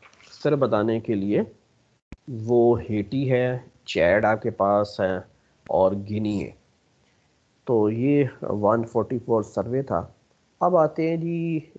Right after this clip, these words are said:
एक ही आपने, अ, country select कर ली है, आपने region select कर लिया, आपने site select कर लिया। अब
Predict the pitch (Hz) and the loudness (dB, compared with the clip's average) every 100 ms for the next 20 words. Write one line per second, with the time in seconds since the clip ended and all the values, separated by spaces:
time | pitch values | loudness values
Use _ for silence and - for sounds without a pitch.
0 | - 143 139 143 131 117 104 95 90 98 | -2 -2 -2 -4 -4 -2 -2 -4 -4 -6
1 | 98 113 117 123 117 120 - _ _ _ | -2 0 2 0 -2 0 -4 _ _ _
2 | _ _ - 120 113 - 135 127 131 123 | _ _ -2 0 0 0 -2 0 -2 -4
3 | - 120 120 120 113 107 113 107 110 107 | -6 -6 -4 -2 -2 -2 -6 -4 -2 0
4 | 98 98 - 104 104 101 107 123 120 117 | -2 -4 -6 -6 -4 -4 -4 -4 -2 -4
5 | 117 107 107 - 104 98 101 101 90 - | -4 -4 -4 -2 -2 -2 -2 -2 -4 -6
6 | 98 101 - 120 135 160 160 - 127 113 | -6 -6 -4 0 2 0 -4 -8 -4 -4
7 | - 92 69 87 78 107 120 | -2 -4 -4 -6 -4 -4 -6